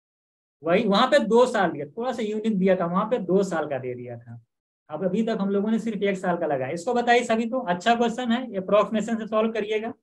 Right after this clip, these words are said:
कह रहा है कि if the area of the circle इतना, area of circle दे रखा है, area of circle क्या होता है, पाई आर स्क्वायर।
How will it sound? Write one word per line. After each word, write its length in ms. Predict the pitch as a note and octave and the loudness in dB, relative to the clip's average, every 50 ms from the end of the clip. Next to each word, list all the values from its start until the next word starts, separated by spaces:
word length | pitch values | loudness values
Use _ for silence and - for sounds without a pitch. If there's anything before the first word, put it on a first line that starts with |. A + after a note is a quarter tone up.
| _ _ _ _ _ _ _ _ _ _ _ _ _ _ - | _ _ _ _ _ _ _ _ _ _ _ _ _ _ 0
कह 120 | F#3 F#3+ G#3+ | 2 4 4
रहा 100 | A3+ B3+ | 4 4
है 60 | B3+ | 2
कि 160 | A#3 A3+ A#3 | 2 0 -2
if 60 | A3+ | 2
the 140 | G3+ B3+ A#3+ A3 | 2 2 4 4
area 280 | G#3+ G#3+ A3+ A#3 B3+ | 4 4 4 4 4
of 120 | B3 A#3+ A#3+ | 2 2 0
the 100 | B3 A#3+ | -2 -2
circle 380 | - G#3 G3+ G3 G3 A3 A#3 G#3 | 0 -2 -4 -2 0 -2 0 0
इतना, 360 | G3 G#3 G3+ F#3+ D#3 C3+ - - | 0 -2 -2 -4 -4 -4 -4 -2
area 280 | E3+ F3+ F#3+ A#3 C4 C#4 | 0 2 2 4 4 2
of 140 | C#4 C#4 - | 2 2 -2
circle 400 | - A#3 A3 A3 A3 A#3+ A#3+ A3+ | 0 0 0 0 2 2 2 4
दे 120 | F#3 F3+ | 4 4
रखा 300 | E3 D#3+ D3+ - - C3+ | 2 2 0 -4 -10 -16
है, 80 | C3 A#2 _ _ _ _ _ _ | -16 -18 _ _ _ _ _ _
area 280 | - F3+ F#3+ G#3+ A#3 B3 | 0 2 2 4 4 4
of 140 | A#3+ A#3+ - | 2 2 2
circle 300 | A#3 A#3 A3+ B3 B3 A3+ | 0 -2 -2 -2 -4 -2
क्या 160 | B3 B3 B3 | 0 0 0
होता 300 | A3+ A#3+ A#3+ A#3 A3 F#3 | 0 0 -2 -2 -4 -4
है, 140 | D3+ C#3 - | -4 -4 -4
पाई 240 | - F3+ F#3+ A3 A#3 | 0 0 0 2 0
आर 140 | B3 C4 C4+ | -2 -4 -6
स्क्वायर। 320 | A3+ - - C#4 C4+ C#4 | -8 -12 -12 -12 -12 -12